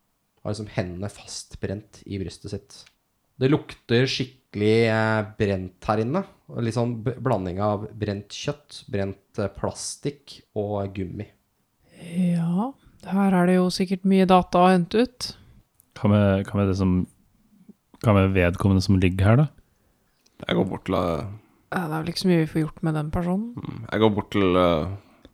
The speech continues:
Speaker 4: <laughs> denne smelta plastmann-saken.
Speaker 1: Ja,
Speaker 4: Må
Speaker 1: ja.
Speaker 4: undersøke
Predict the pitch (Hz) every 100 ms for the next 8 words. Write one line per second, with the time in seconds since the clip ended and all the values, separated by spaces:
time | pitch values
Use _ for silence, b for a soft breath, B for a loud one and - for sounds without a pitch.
0 | _ _ _ _ - 107 85 87 76 -
1 | _ - - - - _ _ _ - 98
2 | 87 - 80 80 - - - - 71 69
3 | - - _ _ - 95 127 101 - -
4 | 98 80 73 80 82 92